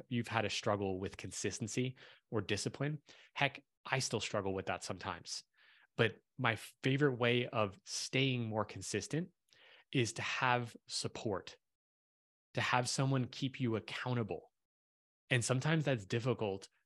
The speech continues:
when you maybe are relying on, say, a friend or a family member when they have their own life to live, and that there's, you, you're so close to them that they might, uh, want to s-,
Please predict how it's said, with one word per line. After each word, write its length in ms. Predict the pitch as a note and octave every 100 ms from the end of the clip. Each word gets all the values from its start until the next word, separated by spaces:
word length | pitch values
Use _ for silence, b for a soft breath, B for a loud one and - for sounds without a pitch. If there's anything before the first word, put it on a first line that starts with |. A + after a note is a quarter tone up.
| -
when 460 | B2 A2+ A2 A2 - _ _ _
you 160 | C3 A#2
maybe 400 | A#2+ A#2+ B2 A2+
are 120 | G#2
relying 520 | G#2 G#2+ G#2+ A2+ A#2 A2+
on, 300 | G#2+ G2+ G2 B B
say, 240 | - A#2 A2
a 100 | G#2+
friend 520 | - G#2 G2 A2 B2+ - _ -
or 160 | A2+
a 60 | G2+
family 360 | - G#2+ A2+ A#2
member 320 | A#2+ C3 B2+
when 240 | A2 G#2+
they 140 | G#2 G#2
have 360 | A2 G#2 G2 - b b
their 320 | A2 G2+ A2+
own 160 | A#2 A#2+
life 220 | A#2 A#2+
to 100 | -
live, 240 | G#2+ A2+ G#2+
and 120 | G2
that 160 | G2 -
there's, 260 | A#2 A2+ A#2
you, 220 | - C#3
you're 200 | C#3+ C3
so 220 | - C#3+
close 420 | - - G#2+ G#2
to 100 | -
them 280 | B2 B2+ C3+ A#2+
that 260 | G#2 F#2+ B B B B
they 120 | A#2+
might, 400 | A#2 A#2 A2+ - - -
uh, 240 | G#2 G2 - -
want 400 | A2+ A#2+ A2+ G#2
to 300 | A#2 G#2 G2 _ _ _ _ _ _
s-, 220 | - -